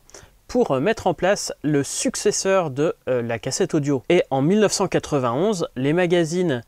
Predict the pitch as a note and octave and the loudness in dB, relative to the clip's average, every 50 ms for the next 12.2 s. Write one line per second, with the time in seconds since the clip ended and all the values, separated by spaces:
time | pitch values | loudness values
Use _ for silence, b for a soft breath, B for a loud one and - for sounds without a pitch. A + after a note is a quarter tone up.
0 | _ - A3+ A#3 A3+ G#3 - - G#3 G3+ F#3+ - - - - - - _ _ _ | _ 0 2 2 2 2 2 2 2 2 2 0 -2 -8 -8 -12 -12 _ _ _
1 | _ - F#3 F#3 F#3+ F#3 F#3 G3 A3 G#3+ A3 A#3 - - G#3+ F#3+ F#3 F#3+ F#3+ F#3 | _ 0 2 4 4 4 4 4 4 4 4 2 2 2 0 0 2 2 2 0
2 | F3 D#3 - - D3+ C3 D3 D#3 E3 D3 B2 A#2+ A2+ - - - - - - - | 0 -2 -4 -8 -2 0 2 4 4 2 2 -2 -6 -12 -18 -18 -14 -12 -12 -4
3 | - F3 E3+ E3 D#3 D#3 D#3 D#3+ C#3+ B2+ A#2 D#3+ E3+ E3+ F3 E3 D3 - - C#3 | 0 2 2 4 4 4 4 4 2 2 2 2 4 4 4 2 2 0 -2 -6
4 | B2+ A#2 A2+ A#2 A#2+ E3+ G#3+ B3 A#3 F3+ B2+ A#2+ - _ _ _ G3+ A3 F#3+ A#2+ | -6 -4 -4 0 2 2 2 2 2 0 -2 -4 -8 _ _ _ 0 2 2 0
5 | - - - D3+ D3 D3+ F3+ A#3 C4 A#3 G#3 - - A3+ G#3+ - F#3 - - G#3 | -2 -2 -2 0 2 4 4 4 4 4 2 2 0 -2 0 0 0 0 2 0
6 | F3+ E3 C#3+ C3+ D#3 A#3 B3+ B3+ G#3 D#3 B2 G#2 - _ - - G#3 F#3+ C#3+ - | 2 2 0 0 2 2 2 2 2 0 -2 -4 -8 _ -2 0 0 0 0 -2
7 | - - C#3+ C3 B2 - - A3 G#3 F#3 E3+ F3+ F#3 - - - F3+ - - B2+ | -6 -2 -2 -2 0 0 2 4 4 6 6 4 2 2 -2 -6 -6 -2 -4 -4
8 | A#2 C#3 E3+ F3 - - F3 D3 C#3 C#3+ C#3 C#3 C3+ C#3 C3 - - - C#3+ C#3 | -2 0 -2 -2 0 -2 -2 0 2 2 2 2 0 0 -2 -4 -6 -4 -2 -2
9 | C#3 C#3 B2+ - - C3 A#2 A2 G#2+ G#2+ G#2+ - - - E3+ E3+ D#3 D#3 C3+ B2 | 0 -2 -4 -6 -8 -8 -6 -6 -8 -10 -12 -12 -2 0 0 2 4 4 2 2
10 | - - A3+ A#3 B3 - B B B B B B B - A3+ A3 - A3+ G#3+ G#3 | 2 2 2 2 0 -2 B B B B B B B 2 2 4 4 2 4 4
11 | G3 F#3+ - - F3 D#3 - - G#3+ G#3+ G3 E3 D#3 D3 C#3 C3 - A3+ A#3 B3 | 2 0 0 2 0 0 2 2 2 2 2 2 2 0 0 0 0 0 0 0
12 | A#3+ - D3 | 0 -2 -4